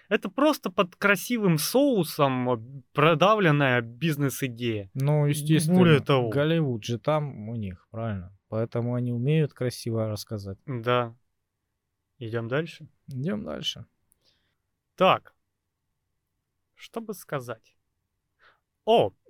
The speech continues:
Speaker 1: помнишь, у нас, э, подкастик вышел, э, про паноптикум?
Speaker 2: Мгм.
Speaker 1: Вот. Новости пришли. Мы там обсуждали граффити,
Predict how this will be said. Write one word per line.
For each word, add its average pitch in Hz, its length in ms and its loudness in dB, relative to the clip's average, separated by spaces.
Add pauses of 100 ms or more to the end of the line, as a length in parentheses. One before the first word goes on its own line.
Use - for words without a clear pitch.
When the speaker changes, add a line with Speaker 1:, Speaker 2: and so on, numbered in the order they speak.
(160)
Speaker 1:
помнишь, 247 420 4
у 170 60 4
нас, 165 380 2
э, 123 600 0
подкастик - 680 -2
вышел, 127 560 -2 (360)
э, 127 580 4 (200)
про 175 440 2
паноптикум? 139 840 -2 (300)
Speaker 2:
Мгм. 156 320 4 (580)
Speaker 1:
Вот. 127 500 2
Новости 143 640 0
пришли. 117 420 -4
Мы 143 140 2
там 147 220 2
обсуждали 143 680 2
граффити, 175 720 -4